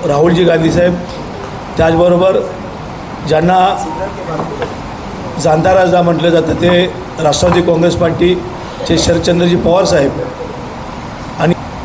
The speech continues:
की सातत्यानं आम्ही या ठिकाणी जन-, तीस, तीस वर्ष ज्यांची सत्ता होती या नवी मुंबईमध्ये, कारण प्रश्न विचारताना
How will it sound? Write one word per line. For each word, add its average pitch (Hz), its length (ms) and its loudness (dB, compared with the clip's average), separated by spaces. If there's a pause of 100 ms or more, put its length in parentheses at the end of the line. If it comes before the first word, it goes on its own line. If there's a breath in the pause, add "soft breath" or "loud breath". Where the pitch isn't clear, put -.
(440)
की 208 440 2 (1000)
सातत्यानं 208 640 2
आम्ही 196 360 4 (920)
या 170 80 4
ठिकाणी 185 460 2 (420)
जन-, 170 240 2
तीस, - 360 0
तीस 220 240 2
वर्ष 202 260 2 (1600)
ज्यांची 180 300 2
सत्ता 202 340 2
होती 202 280 4
या 190 80 6
नवी 175 180 4
मुंबईमध्ये, 170 460 4 (1200)
कारण 196 300 2
प्रश्न 185 560 0
विचारताना 214 800 2